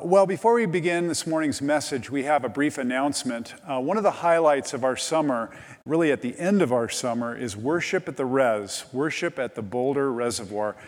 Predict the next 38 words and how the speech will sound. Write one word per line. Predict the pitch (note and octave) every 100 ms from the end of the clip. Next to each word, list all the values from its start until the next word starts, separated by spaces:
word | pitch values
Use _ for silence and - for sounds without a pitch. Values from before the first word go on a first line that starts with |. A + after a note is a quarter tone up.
| - - -
This | F3 -
year | F#3+ F3+
it's | D3+ - -
Sunday, | - - F3 F3+ F3+ F3+ -
August | D3 C#3+ C#3+ -
fourteenth, | D3 C3 - G3 C3 - -
so | -
mark | B2 C#3 D#3+
your | F3
calendars. | D3 A#2 G#2+ A#2 D#3 - - - - - - -
And | E3 E3+ E3+ D#3
even | G3+ G3 E3+
more | D#3+ G#3+ A#3+
importantly, | E3 C3+ - C3+ B2+ C#3
if | C#3+ D#3+ -
you've | G3 C4
not | A#3 A3 G#3+
been | F3+
baptized, | D3 D#3+ D#3+ - G2+ F#2 - - - _ - - C#3+
or | D#3+ D#3
if | E3
you |
have | D#3+ C3+
someone | - F#3 G3
in | F#3+
your | F#3
family | - G3 A3 F3+ A2+ G#2
who | C#3
has | C3
not | C#3+ D3
been | D3 A#2+
baptized | C3 C3+ - A#2 G2+ -
and | C#3+
would | B2
like | B2 E3+ B3
to | -
be | D3
baptized, | B2+ A#2+ A2+ - A#2 A2 -